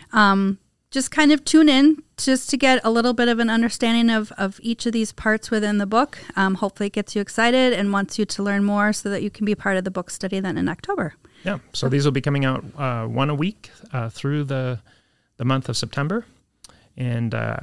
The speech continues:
Speaker 2: I'd just like to end with one, one
Speaker 1: Yeah.
Speaker 2: piece about this.
Speaker 1: Mm-hmm.
Speaker 2: As, as the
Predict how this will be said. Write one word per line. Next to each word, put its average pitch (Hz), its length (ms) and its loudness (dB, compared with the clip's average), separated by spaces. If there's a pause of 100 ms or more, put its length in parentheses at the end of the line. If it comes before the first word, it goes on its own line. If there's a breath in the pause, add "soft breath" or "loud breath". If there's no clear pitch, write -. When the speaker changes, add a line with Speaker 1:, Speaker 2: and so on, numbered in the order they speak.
Speaker 2:
I'd 147 120 0
just 175 180 2
like 175 140 0
to 123 200 0 (160)
end 156 200 2
with 127 180 0 (500)
one, 151 380 -2 (140)
one 156 180 2
Speaker 1:
Yeah. 160 60 0
Speaker 2:
piece 170 260 -2
about 110 300 -4
this. - 240 -8
Speaker 1:
Mm-hmm. - 80 -6
Speaker 2:
As, 143 420 2 (1040 soft breath)
as 151 460 0
the 131 420 0